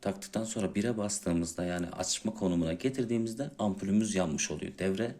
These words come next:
komple tamamlanmış oluyor. Akü gösterge panelini nasıl bağlıyorum?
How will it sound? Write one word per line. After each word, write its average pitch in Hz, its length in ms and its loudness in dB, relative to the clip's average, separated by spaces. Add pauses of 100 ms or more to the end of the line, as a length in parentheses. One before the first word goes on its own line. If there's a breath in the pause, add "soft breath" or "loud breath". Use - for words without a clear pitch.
(160)
komple 113 440 0
tamamlanmış 80 680 -2
oluyor. - 460 -2 (2000 loud breath)
Akü - 240 -2
gösterge 143 500 4
panelini 135 540 6 (140)
nasıl 123 320 6
bağlıyorum? 80 480 2